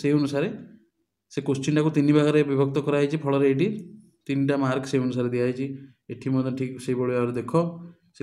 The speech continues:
କୋଶ୍ଚିନ୍ଟାକୁ ଏଠି ଏକ,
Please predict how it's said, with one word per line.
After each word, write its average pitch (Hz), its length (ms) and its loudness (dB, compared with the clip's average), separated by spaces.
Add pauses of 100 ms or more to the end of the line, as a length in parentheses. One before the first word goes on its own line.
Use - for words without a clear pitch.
(120)
କୋଶ୍ଚିନ୍ଟାକୁ 123 580 0 (1900)
ଏଠି 131 240 0 (520)
ଏକ, 127 200 -2